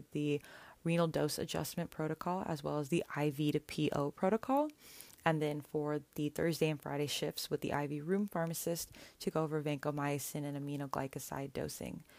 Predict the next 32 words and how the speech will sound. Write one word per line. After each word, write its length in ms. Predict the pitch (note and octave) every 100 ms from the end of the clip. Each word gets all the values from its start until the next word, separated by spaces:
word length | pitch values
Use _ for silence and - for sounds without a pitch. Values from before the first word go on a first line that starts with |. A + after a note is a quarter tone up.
| - _ _
the 140 | D#3
protocols 480 | - E3 D#3 D3 C#3
that 160 | D#3 -
surround 320 | D3+ C#3+ C#3+
the 40 |
both 300 | C3+ C3+ -
of 100 | -
those. 360 | - - E3+ - - - - - -
So 180 | -
again, 400 | F#3+ E3+ E3 F3+ - _ _ _ _ - _ _ - -
not 320 | F#3+ F#3+ G3 G3
a 60 |
super 580 | - G3 - F#3 F#3 F3 - - -
crazy 340 | G3 G#3 G#3+
day, 460 | G3 E3 E3+ A3+ - -
um, 560 | E3+ D#3+ E3 E3+ F3+ -
just 200 | E3+ -
basically 560 | E3 - - F#3 F3+
doing 320 | E3+ D#3+ D#3+
what 100 | D#3+
I 40 | D#3
had 120 | D#3+
done 200 | D3+ D3+
the 60 | D3+
day 160 | D3
before, 380 | D3+ D3+ D3+ D3+
which 260 | D3+ - -
made 200 | E3 D#3+
that 180 | D#3 D3+
a 60 | E3+
lot 240 | D#3 C#3+ -
easier. 580 | D3 C#3+ D3+ D#3+ G#3